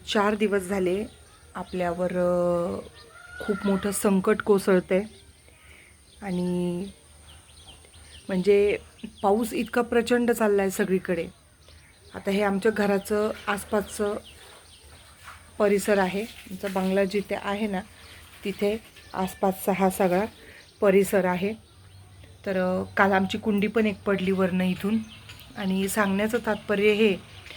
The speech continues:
की प्रचंड असा पाऊस कोसळतोय आणि पा-, अक्षरशः पाथर्डी, बीड आणि धाराशिव जिल्हा, त्यानंतर पाथर्डीकडे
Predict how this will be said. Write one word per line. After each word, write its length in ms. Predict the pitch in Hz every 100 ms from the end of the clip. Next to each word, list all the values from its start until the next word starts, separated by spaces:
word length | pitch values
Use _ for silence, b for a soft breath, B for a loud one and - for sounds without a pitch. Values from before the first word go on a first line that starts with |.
| B B B -
की 400 | 220 220 220 214 214 -
प्रचंड 440 | 233 233 269 269 254
असा 280 | 233 233 226 - - -
पाऊस 280 | 214 247 240
कोसळतोय 680 | - 220 226 208 196 208 220 - B B B B -
आणि 160 | 190
पा-, 280 | 196 - 185 -
अक्षरशः 440 | - 240 214 226
पाथर्डी, 840 | 214 - 202 202 214 202 208 202 196
बीड 580 | 170 208 208 208 208 208 B B B B B - - - -
आणि 520 | 190 190 190 190 185 185
धाराशिव 420 | 214 208 214 202
जिल्हा, 500 | 202 196 196 185 190 226 - - - -
त्यानंतर 480 | 196 190 190 190 196
पाथर्डीकडे 720 | 190 190 208 190 202 196